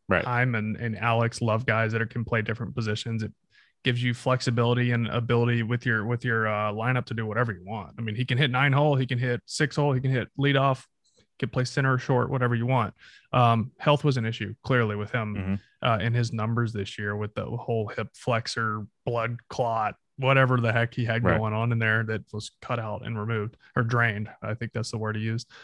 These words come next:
Speaker 2: Um, I like it. Like you said, it, there's probably teams that would have paid closer to fifteen mil a year for him,
Speaker 1: Mm-hmm.
Speaker 2: especially with the versatility in the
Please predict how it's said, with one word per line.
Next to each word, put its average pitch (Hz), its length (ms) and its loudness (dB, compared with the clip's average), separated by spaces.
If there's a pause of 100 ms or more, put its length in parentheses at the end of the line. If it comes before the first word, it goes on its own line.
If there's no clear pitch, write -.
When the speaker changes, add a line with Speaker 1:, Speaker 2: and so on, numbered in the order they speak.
(220)
Speaker 2:
Um, 113 460 4 (800)
I 135 100 4
like 139 280 6
it. 98 80 -4
Like 123 200 -2
you 147 60 2
said, 131 300 4
it, 85 220 -4 (680)
there's 135 280 -4 (140)
probably 156 240 2
teams 135 260 4
that 117 80 0
would 127 120 2
have 117 80 -2 (200)
paid 131 220 0
closer 127 260 2
to 117 80 -2
fifteen 123 440 -2
mil 113 140 2
a 101 40 -4
year 131 220 2
for 98 180 -4
him, 98 260 -8 (300)
Speaker 1:
Mm-hmm. 104 100 0
Speaker 2:
especially 131 220 4
with 123 120 0
the 117 40 0
versatility 117 640 0
in 107 140 -4
the 107 100 -4